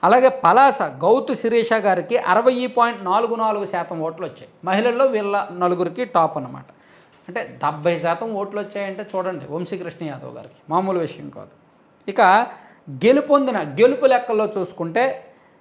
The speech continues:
మడకశిర అభ్యర్థి ఎంఎస్ రాజు గారు చాలా తక్కువ తేడాతో గెలిచారు. just జీరో పాయింట్ వన్ నైన్ పర్సెంట్ ఓట్ల తేడాతోనే ఆయన గెలిచారు.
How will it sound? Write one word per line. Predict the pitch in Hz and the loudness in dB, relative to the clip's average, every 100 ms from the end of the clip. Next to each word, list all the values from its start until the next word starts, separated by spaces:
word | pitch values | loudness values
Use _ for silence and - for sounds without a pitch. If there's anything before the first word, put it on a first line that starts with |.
| _ | _
మడకశిర | 165 196 262 247 254 | 2 4 4 0 2
అభ్యర్థి | 233 180 170 175 151 190 320 - - | 2 2 0 -2 -2 -4 -6 -12 -6
ఎంఎస్ | 185 240 220 | -4 -4 -2
రాజు | 202 196 | -2 -2
గారు | 185 208 208 | -2 -4 -2
చాలా | 185 | -2
తక్కువ | 185 190 - - 262 | -4 -10 -16 -4 2
తేడాతో | 262 233 208 190 | 4 4 2 0
గెలిచారు. | 202 160 135 135 - - _ 143 | -2 -4 -4 -8 -12 -20 _ -8
just | 131 220 - | -2 -2 -4
జీరో | 170 143 247 254 | -8 -2 4 4
పాయింట్ | 247 240 226 | 2 -4 -4
వన్ | 208 202 | -4 -4
నైన్ | 220 214 202 | -4 -4 -4
పర్సెంట్ | 190 214 196 | -6 -6 -4
ఓట్ల | 180 185 190 | -4 -2 -4
తేడాతోనే | 180 170 170 165 190 | -2 0 0 -4 -4
ఆయన | 240 185 | -4 -6
గెలిచారు. | 147 135 139 135 - | -10 -12 -16 -18 -20